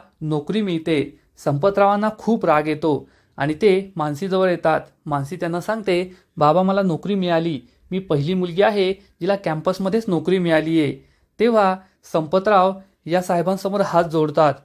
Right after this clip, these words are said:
आणि म्हणतात, "माझी मुलगी चाकरी करणार नाही, तिला मी इतकं शिकवलं ते राणी होण्यासाठी, नोकर होण्यासाठी नाही." एक माणूस हसू लागतो आणि म्हणतो, "काय फायदा गोल्ड मेडलिस्ट होऊन, जर आई बापाचे असे विचार असतील,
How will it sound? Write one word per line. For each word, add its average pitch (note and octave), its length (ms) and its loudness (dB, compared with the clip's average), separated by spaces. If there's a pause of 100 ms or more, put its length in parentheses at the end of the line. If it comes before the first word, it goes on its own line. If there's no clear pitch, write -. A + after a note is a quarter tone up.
(100)
आणि C#3 140 -4
म्हणतात, F3 440 0 (340)
"माझी C#3+ 340 0
मुलगी F#3 300 0
चाकरी F#3 420 -2
करणार D#3+ 380 0
नाही, D#3 340 0 (400)
तिला F#3 300 4 (200)
मी F#3+ 100 -4
इतकं G3 280 -8
शिकवलं F3+ 500 0 (240)
ते G3+ 100 4
राणी D3 300 0
होण्यासाठी, E3+ 680 -2 (280)
नोकर C#3+ 340 4
होण्यासाठी F#3+ 480 0
नाही." D#3+ 380 0 (320)
एक A3 200 -2
माणूस G#3 320 -2
हसू D#3 200 -2
लागतो D#3+ 580 0
आणि C#3 140 -6
म्हणतो, F#3+ 500 -2 (260)
"काय F#3+ 220 2
फायदा F#3 360 2
गोल्ड E3+ 200 0
मेडलिस्ट E3 520 -2
होऊन, D#3+ 260 0 (360)
जर D#3 80 0
आई D3 120 0
बापाचे C#3+ 480 0
असे F3 220 -2
विचार D#3+ 280 0
असतील, D#3 380 -2